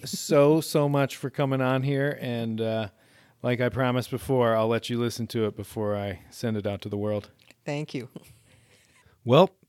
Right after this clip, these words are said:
Speaker 1: there you have it. Right from my mom, how she does it and what she went through. Uh, again, I wanna just thank her and say, "I love you, Ma." Appreciate you being on the podcast. For anybody that's looking, uh, to get a little more information about my big trip around the world, don't forget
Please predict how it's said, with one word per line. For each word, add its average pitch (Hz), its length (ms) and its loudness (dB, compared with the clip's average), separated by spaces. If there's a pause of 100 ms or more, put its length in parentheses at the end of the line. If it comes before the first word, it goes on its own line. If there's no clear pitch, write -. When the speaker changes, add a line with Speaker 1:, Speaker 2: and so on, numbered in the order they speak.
(160)
Speaker 1:
there 131 180 8
you 135 120 10
have 147 260 10
it. 185 160 6 (320)
Right 120 460 4
from 156 260 4
my 156 140 8
mom, 160 480 6 (160)
how 127 180 4
she 147 240 0
does 151 300 6
it 180 160 2
and 120 160 -2
what 120 180 4
she 151 140 4
went 156 220 8
through. 139 320 8 (120)
Uh, 110 380 4
again, 127 260 4
I 135 60 6
wanna 127 180 6
just 117 240 0
thank 131 260 4
her 156 120 4
and 135 160 4
say, 127 160 2
"I 117 60 6
love 127 220 6
you, 135 80 4
Ma." 143 220 6 (600)
Appreciate 156 440 6
you 143 80 4
being 147 160 8
on 147 120 10
the 135 60 8
podcast. 156 720 10
For - 160 8
anybody 147 320 12
that's 135 240 6
looking, 156 420 8
uh, 143 520 8
to - 100 -2
get 143 140 6
a 151 40 8
little 151 220 12
more 147 320 10
information 160 800 8
about 131 260 8
my 127 220 6
big 135 260 4
trip - 300 4
around 135 240 8
the 127 80 6
world, 135 280 8
don't 135 140 6
forget 135 460 8